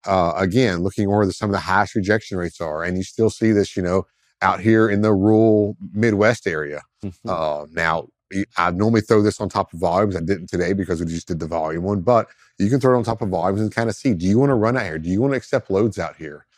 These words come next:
Speaker 1: Uh, rejection rates, uh, one of the highest in the country. Uh, Green Bay here, I highlighted
Speaker 2: Yep.
Speaker 1: fourteen point eight zero, but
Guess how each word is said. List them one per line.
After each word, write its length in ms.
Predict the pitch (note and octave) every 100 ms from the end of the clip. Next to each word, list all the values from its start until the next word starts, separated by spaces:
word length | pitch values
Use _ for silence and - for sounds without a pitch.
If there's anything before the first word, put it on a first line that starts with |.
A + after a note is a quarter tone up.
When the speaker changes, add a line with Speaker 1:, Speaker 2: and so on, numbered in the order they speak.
| _ _ _ -
Speaker 1:
Uh, 320 | F#2+ E2 D#2 -
rejection 460 | F#2+ F#2 A2 - A2
rates, 220 | B2+ -
uh, 100 | F2
one 180 | F2+ G2+
of 60 |
the 60 | F2
highest 360 | G2+ G#2 G#2 A#2+
in 60 |
the 80 | G2+
country. 480 | - A#2 C3 C3+ - _ _ _
Uh, 220 | G2+ E2+
Green 380 | E2+ G2+ G#2+ F#2
Bay 140 | G#2+ G2+
here, 180 | A2+
I 80 | A2+
highlighted 400 | G2+ A#2 A2 A#2+
Speaker 2:
Yep. 80 | B2+
Speaker 1:
fourteen 480 | - G2+ - G#2 G2+
point 280 | - G#2 G#2+
eight 220 | F#2+ G#2 E2
zero, 420 | G2+ B2+ D3 -
but 240 | D#3 C#3+